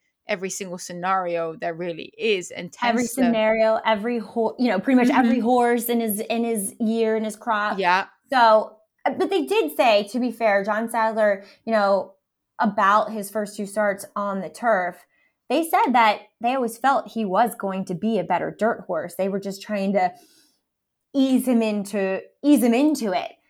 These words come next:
Speaker 2: Well, easing a horse into it is not gonna necessarily win you a Triple Crown race. You know what I mean?
Speaker 1: Yeah.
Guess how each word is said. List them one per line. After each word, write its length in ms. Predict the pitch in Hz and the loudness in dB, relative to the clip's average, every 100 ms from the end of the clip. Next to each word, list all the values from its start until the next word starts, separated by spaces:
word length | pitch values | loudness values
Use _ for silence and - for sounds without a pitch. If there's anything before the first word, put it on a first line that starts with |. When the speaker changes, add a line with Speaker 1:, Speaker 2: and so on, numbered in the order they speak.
| _ _ _ _ _ - | _ _ _ _ _ -4
Speaker 2:
Well, 280 | 269 - _ | -4 -4 _
easing 480 | 320 349 370 311 262 | 2 4 4 4 4
a 60 | 247 | 4
horse 340 | 214 254 220 247 | 2 -2 -2 0
into 360 | 294 294 226 | 2 2 0
it 80 | 190 | -4
is 160 | 190 196 | -4 -2
not 340 | 233 208 - | 0 0 -2
gonna 180 | - 214 | -6 -4
necessarily 540 | 208 196 - 220 196 180 | -4 -6 -4 -4 -4 -4
win 180 | 202 | -4
you 80 | 185 | -4
a 40 | 165 | -8
Triple 260 | - - | -12 -14
Crown 300 | - 196 151 | -10 -6 -6
race. 420 | - - 214 - - _ _ _ _ | -8 -14 -14 -16 -16 _ _ _ _
You 80 | 202 | -4
know 60 | 196 | -2
what 60 | |
I 40 | 190 | -2
mean? 420 | 190 196 196 196 | -2 -4 -6 -10
Speaker 1:
Yeah. 300 | 170 - 170 | -10 -8 -8